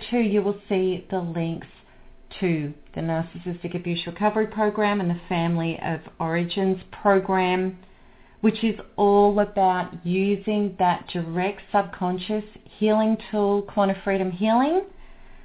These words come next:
which has already liberated thousands of people from fifty different countries worldwide from narcissistic abuse, so that you can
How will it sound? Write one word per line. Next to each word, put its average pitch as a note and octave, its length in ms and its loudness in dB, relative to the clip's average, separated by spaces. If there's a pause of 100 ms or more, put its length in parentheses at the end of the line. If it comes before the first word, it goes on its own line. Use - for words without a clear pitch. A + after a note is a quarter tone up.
(280)
which G3+ 180 0
has F#3+ 140 -4
already G3 280 4
liberated F3+ 720 0 (180)
thousands G3+ 480 2
of F3+ 80 -8
people F3 420 -4
from F3 160 -4
fifty F#3+ 340 -2
different F3+ 360 -6
countries F3 460 -4
worldwide E3 800 -2 (240)
from F3+ 160 -4
narcissistic F3 680 -4
abuse, F3+ 460 -4 (840)
so A#3+ 240 6
that G#3 340 2
you G#3+ 220 -2 (160)
can G3 440 -2